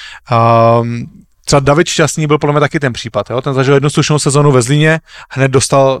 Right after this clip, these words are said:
dost velkou smlouvu v Boleslavi. Dvě první sezony měl hodně průměrný, ale samozřejmě ta poslední to byla naprosto průlomová a, a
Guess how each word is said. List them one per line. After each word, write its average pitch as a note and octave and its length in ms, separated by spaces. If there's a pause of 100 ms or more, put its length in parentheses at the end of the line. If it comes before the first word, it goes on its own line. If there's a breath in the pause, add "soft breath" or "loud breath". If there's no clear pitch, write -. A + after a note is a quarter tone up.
(120)
dost C3 260
velkou C3 280
smlouvu C3+ 280
v B2 60
Boleslavi. C#3+ 540 (580 loud breath)
Dvě C3+ 240
první C#3+ 240
sezony C#3+ 320
měl C#3 180
hodně C3+ 220
průměrný, C#3 540
ale A#2+ 240
samozřejmě A#2 300
ta A#2 100
poslední A2+ 420
to A2+ 120
byla A2+ 300 (380 loud breath)
naprosto B2 340
průlomová B2 720
a, A2+ 240 (520 soft breath)
a A#2 320